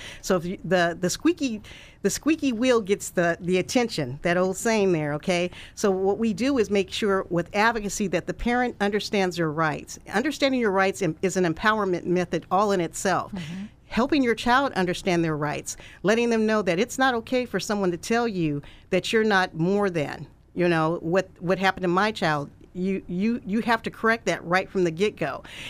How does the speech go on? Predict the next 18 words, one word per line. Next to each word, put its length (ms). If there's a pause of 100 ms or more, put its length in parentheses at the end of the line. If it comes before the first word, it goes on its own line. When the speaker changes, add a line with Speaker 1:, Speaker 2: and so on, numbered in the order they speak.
(120)
Speaker 1:
And 160
when 140
you're 160
at 180
an 120
I 180
E 100
P 180
meeting, 380
they're 180
saying 520
acronyms 640
that 120
most 300
parents 400
are 100
not 260
saying. 440